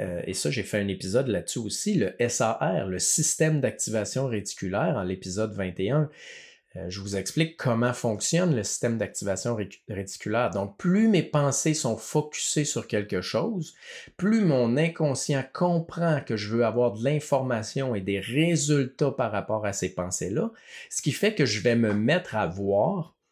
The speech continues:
les opportunités qui s'offrent à moi,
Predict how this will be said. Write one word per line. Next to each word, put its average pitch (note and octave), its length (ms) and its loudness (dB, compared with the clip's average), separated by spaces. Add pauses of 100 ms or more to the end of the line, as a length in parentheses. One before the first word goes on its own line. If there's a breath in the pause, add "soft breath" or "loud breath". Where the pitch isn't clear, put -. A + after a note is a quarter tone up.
(140)
les B2 340 2
opportunités D#3 1000 0
qui - 100 -6
s'offrent - 380 0
à F#2 100 0
moi, G#2+ 360 -2